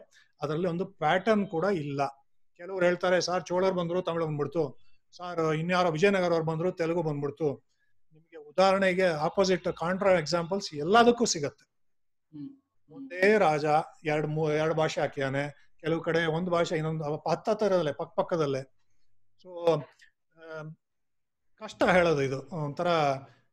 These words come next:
Speaker 1: ನೀವು ಆ, ಆ ಟೈಮ್ ಫ್ರೇಮ್‌ಗೆ ಇದು ಮಾಡ್ಕೊಂಡು ಅವನಿಗೆ ಬರೆಯಕ್, ಇವಾಗ ನನಗೆ, ಆ, ಇಡೀ ಎಲ್ಲಾ ಸ್ಲೈಡು ಕನ್ನಡ, ಇವಾಗ ನೀವೆಲ್ಲ ಕನ್ನಡ ಮಾತಾಡ್ತಾ ಇದ್ದೀರಾ,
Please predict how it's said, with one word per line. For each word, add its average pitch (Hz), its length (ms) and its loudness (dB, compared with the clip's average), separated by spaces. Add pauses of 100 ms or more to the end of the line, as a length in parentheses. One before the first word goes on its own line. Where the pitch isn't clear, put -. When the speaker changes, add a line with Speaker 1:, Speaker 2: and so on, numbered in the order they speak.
(680)
Speaker 1:
ನೀವು 175 160 -20
ಆ, 180 220 2
ಆ 220 320 2
ಟೈಮ್ 226 300 4
ಫ್ರೇಮ್‌ಗೆ 226 540 2
ಇದು 196 100 0
ಮಾಡ್ಕೊಂಡು 180 560 0 (380)
ಅವನಿಗೆ 175 260 -6
ಬರೆಯಕ್, 185 420 -2
ಇವಾಗ 185 180 0
ನನಗೆ, 165 560 0 (760)
ಆ, 156 300 -12 (160)
ಇಡೀ 190 320 0
ಎಲ್ಲಾ 202 360 4
ಸ್ಲೈಡು 208 360 4
ಕನ್ನಡ, 185 260 0
ಇವಾಗ 175 240 0
ನೀವೆಲ್ಲ 185 340 2
ಕನ್ನಡ 190 240 0
ಮಾತಾಡ್ತಾ 156 380 0
ಇದ್ದೀರಾ, 135 240 -6